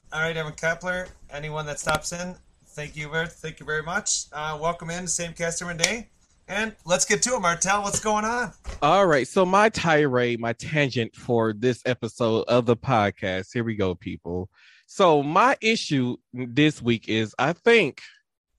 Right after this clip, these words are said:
Speaker 2: actually, it's just people who don't wanna get the vaccine. I think we should just dump them in, like, a concentration camp somewhere. I don't think that it's fair that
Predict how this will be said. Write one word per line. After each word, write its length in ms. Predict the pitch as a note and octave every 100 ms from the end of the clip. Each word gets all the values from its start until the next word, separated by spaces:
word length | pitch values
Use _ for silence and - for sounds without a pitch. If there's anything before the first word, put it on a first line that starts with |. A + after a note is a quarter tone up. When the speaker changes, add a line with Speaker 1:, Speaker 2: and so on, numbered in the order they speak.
| _ _ _ _ _ -
Speaker 2:
actually, 300 | - A#3+ A3
it's 80 | G3+
just 160 | C4+ -
people 220 | C#4+ G#3+
who 20 |
don't 160 | G3+ G3
wanna 140 | G3+
get 120 | F#3
the 60 | F3+
vaccine. 480 | E3+ E3+ - F#3 C#3
I 140 | D3+
think 260 | - A3+ F#3+
we 80 | G3
should 240 | - D#3+
just 180 | C3 A#2+
dump 280 | D#3+ F#3 F#3+
them 180 | F3+
in, 80 | C3+
like, 160 | B2 A#2+
a 80 | A2
concentration 760 | - C3 - A2+ C#3 C#3 C3+
camp 280 | - C#3+ -
somewhere. 680 | C#3 C3+ C3+ C3+ C3 C3 B2+ - - - _
I 180 | C#3 D#3+
don't 180 | D#3+ D#3+
think 180 | D#3+ -
that 140 | D3
it's 160 | C3+ -
fair 580 | G3 F#3 F3 E3+ D#3+ D#3+ _ _ C3+
that 380 | D3 C#3+ C#3